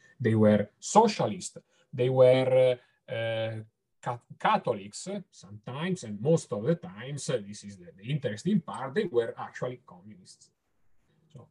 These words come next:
we don't have to forget that even though a lot of different forces actually contributed to the resistance movement, the vast majority, I would say, uh, uh, surely above fifty percent, but probably up to sixty percent,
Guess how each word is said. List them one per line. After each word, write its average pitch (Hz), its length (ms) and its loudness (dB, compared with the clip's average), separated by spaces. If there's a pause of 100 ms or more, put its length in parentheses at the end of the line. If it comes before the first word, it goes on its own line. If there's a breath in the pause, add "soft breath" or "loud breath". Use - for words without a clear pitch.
(140)
we 117 160 0
don't 135 220 2
have 143 160 4
to 127 100 -2
forget 165 540 2
that 120 380 -2
even 139 360 -2
though 135 280 2
a 131 60 0
lot 131 280 2
of 120 240 -2
different 135 680 -2 (420)
forces 135 600 2
actually 120 380 -6
contributed 123 640 -4
to 113 60 -6
the 117 120 -4
resistance 139 600 -8
movement, 135 580 -2 (300 soft breath)
the 156 180 4
vast 180 360 4
majority, 131 840 -2
I 120 80 -2
would 113 200 -8
say, 117 500 -6 (340)
uh, - 20 -12
uh, 104 260 -6 (580)
surely 202 540 4
above 123 420 4
fifty 185 300 -6
percent, 104 560 -14 (100)
but 101 200 -12
probably 127 500 2
up - 300 -6
to 123 100 -8
sixty - 460 -6
percent, 107 640 -8